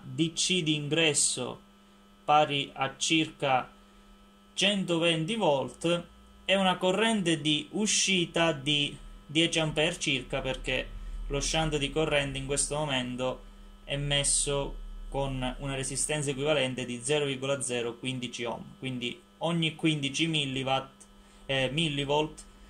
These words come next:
sono un ampere, quindi centocinquanta milliwatt corrispondono a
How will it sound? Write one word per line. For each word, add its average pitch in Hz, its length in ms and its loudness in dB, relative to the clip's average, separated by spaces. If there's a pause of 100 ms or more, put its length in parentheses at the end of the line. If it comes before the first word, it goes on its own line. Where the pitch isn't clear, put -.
(120)
sono 156 840 2 (340)
un 160 180 2
ampere, 135 460 0 (320)
quindi 123 280 -6
centocinquanta 139 760 -2
milliwatt 120 680 -4 (640)
corrispondono 131 1200 0
a 120 360 0